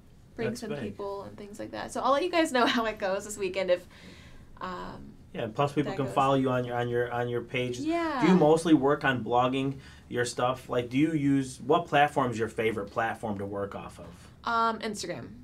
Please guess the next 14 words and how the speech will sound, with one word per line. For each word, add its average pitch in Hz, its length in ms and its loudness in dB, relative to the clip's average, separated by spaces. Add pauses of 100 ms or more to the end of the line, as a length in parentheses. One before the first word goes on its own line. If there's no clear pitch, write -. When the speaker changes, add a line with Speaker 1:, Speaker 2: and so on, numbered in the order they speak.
(140)
Speaker 2:
Okay. 110 240 -8
Speaker 1:
I 208 80 -2
love 196 180 -2
Instagram. 175 380 -8
I 101 80 -4
Speaker 2:
Why? 113 220 0
Speaker 1:
think, 98 100 -8 (380)
uh, 262 460 -4
just - 340 -12 (760)
accessibility 208 960 -6 (160)
of 226 140 -8
it 247 220 -8
is - 40 -16 (160)
Speaker 2:
Yeah. 127 240 -6